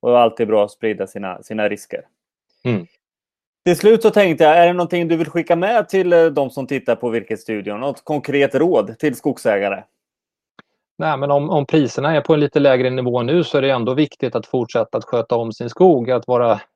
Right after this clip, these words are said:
Speaker 2: jobba på sin egen del. Och det är ju både plantering och det är röjning och kanske, eh, första gallring, att jobba med dem där priserna, där man kanske inte är så beroende utav priset, utan fortsätta bygga ett bra fundament för en långsiktig god investering i skogen.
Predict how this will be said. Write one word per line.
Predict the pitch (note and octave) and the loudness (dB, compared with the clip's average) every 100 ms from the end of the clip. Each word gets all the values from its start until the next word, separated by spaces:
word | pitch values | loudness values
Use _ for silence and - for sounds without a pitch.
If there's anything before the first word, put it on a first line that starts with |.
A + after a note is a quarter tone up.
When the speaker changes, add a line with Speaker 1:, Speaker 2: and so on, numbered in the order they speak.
| - | -6
Speaker 2:
jobba | C3+ A#2+ B2 | -2 0 0
på | C#3 | -2
sin | B2 C3 | -6 -4
egen | A2+ C#3+ | -4 -2
del. | D3 A#2+ A2 | 0 0 0
Och | A2 | -4
det | |
är | A#2+ A#2+ B2 | -4 -6 -8
ju | B2+ | -8
både | A#2+ A#2 B2 | -4 -2 -2
plantering | - B2 C3+ A#2 A#2 B2 | -4 -4 0 0 0 -2
och | A#2+ | -4
det | A#2+ | -2
är | A#2 B2+ - C3 | -2 -4 -2 0
röjning | B2+ A2+ A2 A2+ | 2 0 -2 -8
och | A2+ | -10
kanske, | A#2 A2+ - A#2+ A2 _ _ _ _ _ _ _ _ A#2+ | -8 -8 -6 -6 -6 _ _ _ _ _ _ _ _ -2
eh, | A2+ G#2 G#2 G#2 A2+ B2 _ - _ - | 0 2 2 0 -4 -8 _ -20 _ -2
första | C#3+ - B2+ | -2 0 0
gallring, | A#2+ A2 B2+ | 2 2 0
att | C#3 A#2+ | -4 -2
jobba | C3+ A2 | -2 0
med | C#3 | -2
dem | C#3+ A#2 | -2 -4
där | A2+ | -6
priserna, | C3 A#2 - B2 A#2+ B2 | -4 -8 -6 -8 -8 -8
där | C#3+ C#3+ C3+ | -6 -4 -2
man | C#3 C3+ | -2 -2
kanske | C#3+ D#3 | -2 -2
inte | C#3+ | 0
är | C#3 | 0
så | B2 | 2
beroende | C3 C#3+ C3+ B2+ | 2 4 4 2
utav | C3+ - | 0 2
priset, | C#3+ E3 F3+ - A2+ | 4 4 2 -2 -6
utan | B2 A#2+ A2+ | -6 -8 -6
fortsätta | C3 A#2+ A#2 G#2+ C3 | -6 -4 -4 -2 -4
bygga | B2 B2 A#2 A2+ | -2 -4 -2 -4
ett | B2+ B2 | -4 -6
bra | B2 B2 A#2+ | -2 -2 0
fundament | B2+ A#2 A#2 A2+ G#2 | -2 -2 -4 -4 -4
för | A#2 - | -6 -6
en | A2+ | -4
långsiktig | A2+ G#2 G#2+ - A2 | -4 -4 -10 -8 -6
god | A#2 A2+ | -4 -4
investering | A2 A2+ - D3+ B2 | -6 -8 -6 -6 -6
i | |
skogen. | B2 F3+ D3+ - | -4 -4 -4 -8